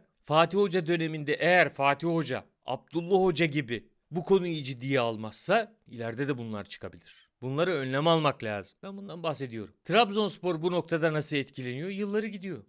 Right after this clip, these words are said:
Parası gidiyor. Zamanı gidiyor. Bunların artık gitmesini istemiyoruz. Sahada iyi bir oyun görelim. Sabırla takımımıza destek verelim ve kupalara gidelim istiyoruz. İkili çatışmalar, didişmeler,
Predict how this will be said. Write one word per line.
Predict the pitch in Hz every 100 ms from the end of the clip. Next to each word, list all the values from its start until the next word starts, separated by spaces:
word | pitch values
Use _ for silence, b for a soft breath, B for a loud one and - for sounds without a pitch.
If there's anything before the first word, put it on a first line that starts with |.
| _
Parası | - 175 175
gidiyor. | 190 180 185 170 117 -
Zamanı | 143 160 180 185 190
gidiyor. | 175 170 185 160 _ _
Bunların | 135 190 208 208
artık | 196 190 190 156
gitmesini | 170 170 180 190
istemiyoruz. | 185 - 214 202 175 - - _
Sahada | - 175 175 151 -
iyi | 160 156
bir | 143
oyun | 131 143 139
görelim. | 123 110 98 117
Sabırla | - 156 160 147 120 - _
takımımıza | 160 160 160 151 135 139
destek | 135 - 147 -
verelim | 117 113 170
ve | 175
kupalara | 160 127 147 156 170
gidelim | 156 165 156
istiyoruz. | 139 - 113 101 - - _ _
İkili | 160 190 185 196
çatışmalar, | 180 180 160 175 175 175 156 139
didişmeler, | 151 165 - 160 170 170 165 -